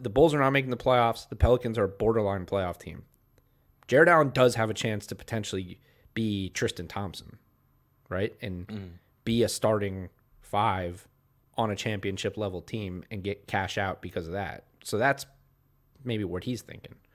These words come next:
Speaker 2: Yeah.
Speaker 1: So, um, all right, couple more headlines before we get to our award picks for this season, our,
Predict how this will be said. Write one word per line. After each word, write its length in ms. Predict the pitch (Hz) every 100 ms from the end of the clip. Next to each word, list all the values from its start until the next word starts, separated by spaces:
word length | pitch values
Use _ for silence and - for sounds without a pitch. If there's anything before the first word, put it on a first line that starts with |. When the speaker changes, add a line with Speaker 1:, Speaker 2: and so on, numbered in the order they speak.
| _
Speaker 2:
Yeah. 220 | 98 90 85 _ _ _ _
Speaker 1:
So, 240 | - - - _ _ _ _ _ _ _ _ -
um, 420 | 123 123 120 120
all 60 | 135
right, 180 | 120 -
couple 200 | 165 165
more 140 | 165
headlines 340 | 147 143 139 135
before 240 | 131 139
we 80 | 127
get 160 | 120 -
to 140 | 123
our 320 | 110 104 101
award 460 | - 98 110 113 101
picks 300 | 120 - -
for 720 | - 104 101 104 104 98 98 - _ _ -
this 160 | 104
season, 680 | - 110 107 107 98 95 101
our, 120 | -